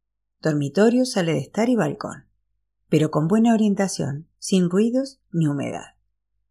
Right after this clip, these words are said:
Está bien, le falta un jardín, pero está bien. Me enseñó objetos muy bonitos que había traído de todas partes,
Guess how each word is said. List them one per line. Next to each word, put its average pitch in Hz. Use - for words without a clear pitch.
Está 254
bien, 156
le 240
falta 262
un 247
jardín, 240
pero 208
está -
bien. -
Me 226
enseñó 240
objetos 254
muy 269
bonitos 185
que 160
había 170
traído 165
de 139
todas 147
partes, -